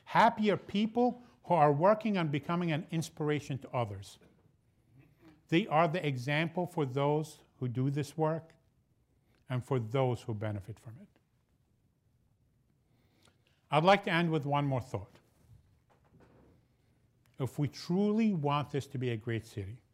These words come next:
if we really want to help people become the best they can be,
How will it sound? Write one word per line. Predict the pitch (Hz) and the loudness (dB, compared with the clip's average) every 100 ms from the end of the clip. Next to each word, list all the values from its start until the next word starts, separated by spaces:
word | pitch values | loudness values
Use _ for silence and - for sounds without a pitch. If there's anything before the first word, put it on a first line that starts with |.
| _ _ _ _ _ _ _ | _ _ _ _ _ _ _
if | 127 - | -6 0
we | 156 | 2
really | 143 139 196 220 | 2 2 2 4
want | 202 175 165 | 4 2 0
to | 147 | 0
help | 147 143 | 0 2
people | 151 147 | -2 -2
become | 123 120 127 123 | -4 -2 -2 -2
the | |
best | 113 123 120 - | -2 -2 -2 -4
they | 110 | -8
can | - 104 | -6 -6
be, | 98 98 | -6 -10